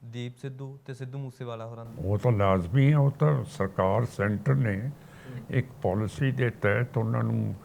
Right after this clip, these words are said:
Speaker 2: ਸ਼ਹੀਦ ਕਰਵਾ ਦਿੱਤਾ ਹੈਗਾ।
Speaker 1: ਹੂੰ।
Speaker 2: ਇਹਦੇ ਵਿੱਚ ਮੋਦੀ ਸਾਹਿਬ ਹੈਗੇ ਹੈ, ਹੋਮ ਮਿਨਿਸਟਰ ਸ਼ਾਹ ਜੀ ਹੈਗੇ ਹੈ,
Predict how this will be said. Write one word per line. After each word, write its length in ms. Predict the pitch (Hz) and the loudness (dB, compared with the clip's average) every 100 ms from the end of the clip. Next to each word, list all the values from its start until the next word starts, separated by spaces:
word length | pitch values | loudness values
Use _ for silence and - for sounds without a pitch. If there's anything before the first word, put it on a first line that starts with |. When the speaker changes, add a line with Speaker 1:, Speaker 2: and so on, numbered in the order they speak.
| - | -6
Speaker 2:
ਸ਼ਹੀਦ 340 | - 113 92 | -2 0 -2
ਕਰਵਾ 400 | - 104 95 92 | -4 -2 0 -2
ਦਿੱਤਾ 360 | 87 92 - 123 | -2 -6 -2 -2
ਹੈਗਾ। 340 | 107 123 120 | 0 0 -2
Speaker 1:
ਹੂੰ। 480 | 127 - - - 123 - - | -4 -12 -20 -14 -14 -14 -6
Speaker 2:
ਇਹਦੇ 240 | 110 110 123 | -2 0 0
ਵਿੱਚ 360 | 113 104 - | 0 -4 -2
ਮੋਦੀ 360 | 104 98 92 107 | 0 0 0 -4
ਸਾਹਿਬ 380 | - 117 135 123 | -2 0 0 0
ਹੈਗੇ 440 | 113 - 120 110 | -2 -2 0 2
ਹੈ, 280 | 104 107 104 - - | 2 0 -2 -8 -4
ਹੋਮ 280 | 107 104 98 - - - - - | -2 -2 -4 -12 -18 -20 -20 -16
ਮਿਨਿਸਟਰ 840 | 98 107 110 104 - 113 104 101 92 - - | -6 -2 -2 -4 -4 -2 0 0 -2 -8 -8
ਸ਼ਾਹ 220 | - 98 127 | -2 2 2
ਜੀ 280 | 123 127 | 2 0
ਹੈਗੇ 360 | 104 117 123 120 | 0 0 0 2
ਹੈ, 200 | 104 104 | 0 -2